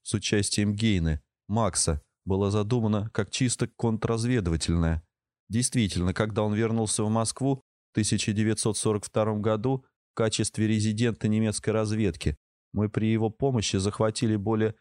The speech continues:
пятидесяти агентов противника. Однако позднее операция приняла характер стратегической дезинформационной радиоигры. Помимо операции «Монастырь», наша служба –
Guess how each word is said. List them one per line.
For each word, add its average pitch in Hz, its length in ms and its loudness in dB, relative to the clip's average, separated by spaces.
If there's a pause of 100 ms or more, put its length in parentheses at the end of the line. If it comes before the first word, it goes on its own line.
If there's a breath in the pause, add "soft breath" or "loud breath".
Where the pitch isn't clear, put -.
(160 soft breath)
пятидесяти 110 680 0
агентов 120 640 -2 (120)
противника. 87 760 0 (540)
Однако 107 400 0
позднее 117 720 0
операция 110 600 -2
приняла 101 460 0
характер 98 640 0
стратегической 101 1040 0 (140)
дезинформационной 107 1120 0
радиоигры. 101 840 0 (800)
Помимо 117 400 2
операции 113 680 0
«Монастырь», 120 680 0 (240)
наша 107 260 0
служба – 104 540 -2